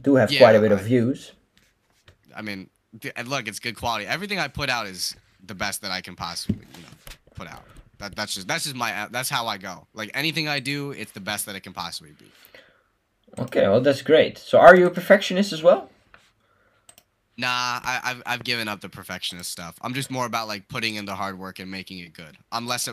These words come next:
Speaker 2: I'm more about execution than perfection now, 'cause perfectionism just comes from fear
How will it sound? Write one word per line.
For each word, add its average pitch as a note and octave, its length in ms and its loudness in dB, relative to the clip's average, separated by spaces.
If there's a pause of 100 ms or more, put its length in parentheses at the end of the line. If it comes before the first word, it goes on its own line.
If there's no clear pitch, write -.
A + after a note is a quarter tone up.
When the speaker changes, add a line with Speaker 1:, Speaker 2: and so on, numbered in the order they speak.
Speaker 2:
I'm A#2+ 120 -6
more B2 180 -6
about A2+ 260 -4
execution G#2 560 -10
than F#2+ 140 -12
perfection G2+ 580 -12
now, A#2+ 140 -6
'cause G2 160 -14
perfectionism C3+ 840 -10
just G#2 180 -12
comes G#2+ 180 -10
from - 140 -10
fear G#2 400 -12